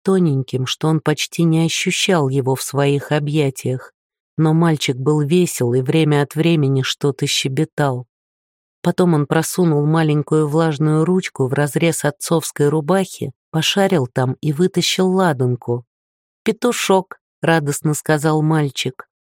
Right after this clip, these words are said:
«Вот он». В тот день, когда Кристин собралась уезжать, Симон вошёл в женскую горницу, где она стояла в дорожной одежде,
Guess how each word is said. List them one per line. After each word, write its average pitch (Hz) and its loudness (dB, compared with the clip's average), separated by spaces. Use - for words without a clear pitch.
«Вот 226 0
он». 131 -2
В - -16
тот 160 -2
день, 180 2
когда 151 0
Кристин 175 -2
собралась 160 0
уезжать, 170 0
Симон 185 0
вошёл 151 0
в 139 -8
женскую 156 0
горницу, 160 0
где 139 0
она 151 2
стояла 160 0
в 135 -6
дорожной 151 2
одежде, 147 -2